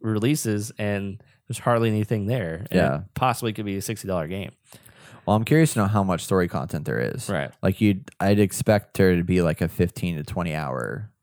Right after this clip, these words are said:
Speaker 2: campaign minimum.
Speaker 1: Yeah, they, they said there's replayability with those missions as well. But
Speaker 2: Well, that's what the hero missions, that's separate.
Speaker 1: Oh, okay.
Speaker 2: So the story missions themselves
Speaker 1: Gotcha.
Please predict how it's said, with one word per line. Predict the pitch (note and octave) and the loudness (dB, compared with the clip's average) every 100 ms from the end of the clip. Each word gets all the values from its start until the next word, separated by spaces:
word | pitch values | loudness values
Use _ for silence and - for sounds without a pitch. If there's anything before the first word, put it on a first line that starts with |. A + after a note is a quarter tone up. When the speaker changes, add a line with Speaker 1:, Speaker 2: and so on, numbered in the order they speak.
| _ - | _ -10
Speaker 2:
campaign | F2+ D2+ F2+ E2+ B1+ C2+ | -8 -6 -6 -6 -8 -10
minimum. | F2 F2 C2+ G#1+ - _ - - - | -8 -8 -8 -10 -14 _ -20 -20 -8
Speaker 1:
Yeah, | G#2+ | -2
they, | G#2 | -2
they | G#2+ A#2+ | 0 0
said | A2+ C3 | 2 2
there's | A2 | 2
replayability | A2 G#2 G#2+ F#2+ F#2+ F#2+ F2+ E2 E2 - | 0 0 0 0 0 0 -2 -4 -8 -8
with | F#2+ F2+ | -6 -4
those | F2+ F2 | -6 -4
missions | F2+ - E2 | -8 -8 -12
as | D2+ C3 | -8 0
well. | C#3 A2 G2 - | 2 2 0 0
But | F#2 | 4
Speaker 2:
Well, | G2+ | 6
that's | G#2+ | 4
what | G#2 | 0
the | F2 | -2
hero | F#2 F2+ | 0 0
missions, | E2 A#1+ - - | 0 -4 -8 -6
that's | F2 - | -4 -2
separate. | - A#1 A#1+ G1+ - - | -2 -2 -4 -6 -10 -10
Speaker 1:
Oh, | F#2+ F#2 | -6 -6
okay. | E2+ | -2
Speaker 2:
So | E2+ D2 C2+ C2 | 2 4 2 0
the | E2 | -2
story | - B2 B2+ | 2 4 4
missions | G2+ - F2+ | 2 0 -2
themselves | E2+ D#2+ - F2+ D2+ D2 A#1+ - | -2 0 2 4 6 4 2 -2
Speaker 1:
Gotcha. | D#2 - - | -6 -10 -12